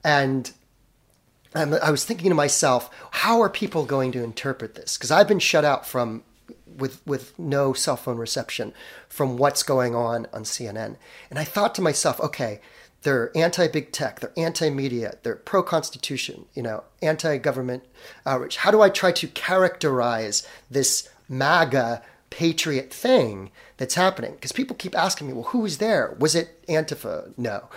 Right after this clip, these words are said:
Was it anarchist? Well, some people can be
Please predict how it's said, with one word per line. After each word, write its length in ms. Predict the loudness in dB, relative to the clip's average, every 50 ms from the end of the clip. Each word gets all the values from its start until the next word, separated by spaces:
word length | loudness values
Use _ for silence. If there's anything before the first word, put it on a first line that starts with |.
| -18 -18 -20 -20 -4 0
Was 160 | 0 2 2
it 160 | 0 -2 -2 0
anarchist? 520 | 2 2 2 2 0 -2 -6 -10 -10 -8 -6
Well, 120 | -4 -2
some 260 | 2 4 4 4 4
people 380 | 2 -2 -4 -4 -2 0 -2 -2
can 680 | -2 -4 -4 -2 -2 0 0 -2 -2 -2 -4 -8 -10 _ _ _ _ -4
be 280 | -2 -2 0 -2 -2